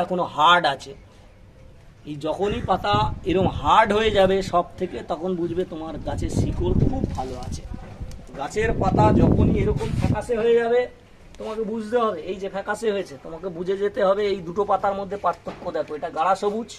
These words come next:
এর ডগা অবধি গাঢ়া সবুজ, আর এটা ফ্যাকাশে। এই ফ্যাকাশে হয়েছে মানে তোমার হচ্ছে ফিল্টার ব্যবস্থা,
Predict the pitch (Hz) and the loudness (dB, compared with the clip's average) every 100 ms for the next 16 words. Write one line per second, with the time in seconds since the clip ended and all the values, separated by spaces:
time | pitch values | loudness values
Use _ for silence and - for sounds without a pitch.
0 | - - - - - - - - 156 143 | -20 -20 -20 -20 -20 -20 -20 -10 -2 0
1 | 165 202 196 151 135 165 185 - 208 233 | 4 4 4 0 2 2 2 2 0 0
2 | - - - - - 151 147 139 143 131 | -6 -14 -20 -20 -12 -8 -8 -8 -14 -18
3 | 120 - 151 139 151 175 214 156 160 180 | -18 -16 -16 -16 -10 -8 -6 -6 -6 -6
4 | 196 190 208 220 170 165 165 - - - | -6 -6 -8 -10 -12 -12 -14 -16 -20 -20
5 | - - - 143 139 - - 156 165 160 | -20 -20 -12 -12 -12 -16 -10 -8 -6 -4
6 | 156 151 156 - | -4 -6 -8 -10